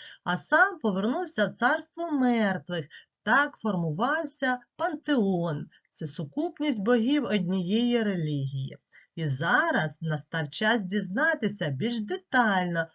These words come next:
про життя представників єгипетського пантеону. Оскільки ми будемо більш детально розглядати релігійний світогляд єгиптян,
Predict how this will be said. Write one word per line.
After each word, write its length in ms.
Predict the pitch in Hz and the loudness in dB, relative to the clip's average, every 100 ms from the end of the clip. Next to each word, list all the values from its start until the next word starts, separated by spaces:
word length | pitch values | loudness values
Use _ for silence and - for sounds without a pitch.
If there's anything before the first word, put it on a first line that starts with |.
| _ - | _ -4
про 180 | 185 | 0
життя 560 | 170 139 160 - 165 156 | 2 0 -4 -6 -6 -4
представників 1000 | 151 147 - 165 147 151 - 233 285 339 | -6 -10 -8 -6 -4 -4 -4 -2 0 -2
єгипетського 1080 | 175 165 147 127 185 202 220 214 - 226 208 | -4 -2 0 0 -2 0 -4 -4 -8 -6 -6
пантеону. 960 | 208 165 175 - 175 170 165 151 143 147 - _ _ _ _ _ _ _ _ | -6 -6 -6 -6 -4 -4 -4 -6 -8 -12 -14 _ _ _ _ _ _ _ _
Оскільки 500 | 294 - 403 392 330 | -16 -14 -12 -10 -2
ми 140 | 302 294 | 2 2
будемо 560 | 240 277 233 269 262 | 2 0 2 4 4
більш 280 | 247 262 226 | 4 2 2
детально 760 | 208 214 - 226 196 185 185 185 | 0 -2 0 2 2 2 2 0
розглядати 680 | 185 196 196 196 190 196 | -2 -2 0 0 -2 0
релігійний 600 | 190 202 208 196 196 190 | -2 0 0 2 2 0
світогляд 680 | 185 196 208 190 190 196 185 | -2 -6 -4 -2 0 0 0
єгиптян, 600 | 208 214 220 320 381 440 | 0 0 -2 -2 -2 -4